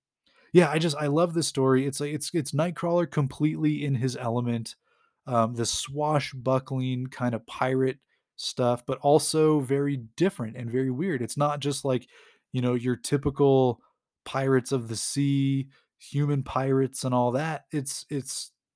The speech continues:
there's, there's magic and fairy tale aspects. There's, you know, they're flying in the sky and stuff. It's a, it's a world with completely different rules, but all of the aesthetics of the pirate stories that you would love, which fits perfectly with Nightcrawler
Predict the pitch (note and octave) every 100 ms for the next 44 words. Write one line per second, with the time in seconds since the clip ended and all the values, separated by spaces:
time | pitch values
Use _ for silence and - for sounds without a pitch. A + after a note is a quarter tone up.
0 | _ _ _ _ _ - C#3 C3+ - -
1 | C#3+ C3 A2 B2 C#3 C#3+ C#3 B2+ A2 A#2+
2 | A2 - - C#3+ C#3 B2 B2+ B2 A#2+ B2
3 | B2+ A#2 - C3 A2+ - - B2+ A#2 G#2+
4 | - - - _ _ D3 B2+ A#2+ A#2 -
5 | C3 C3 C3+ C3 B2+ A#2+ - C3+ C3 B2+
6 | A#2+ - A#2+ G#2+ - - A#2+ C#3 B2+ C3
7 | D#3+ D3+ C3+ C3 - C3 - D#3 D3 C#3+
8 | A#2 C3+ - C3 B2+ B2+ C#3+ C3 B2 A2+
9 | - _ _ _ C#3 B2+ - - C3+ D3
10 | D3+ C3 B2 C3 B2+ - - C3 B2+ -
11 | C3 A#2 A2+ - - B2 B2+ B2 - -
12 | B2+ B2+ A#2 B2 A#2+ A#2 B2+ F3+ F3 E3
13 | - - _ - C3+ - - E3+ C#3 -
14 | - D#3 D3 D3+ D3 D3 D3+ C#3 A#2+ A#2
15 | - A#2+ C#3+ C#3 - C#3 C#3 C#3 C#3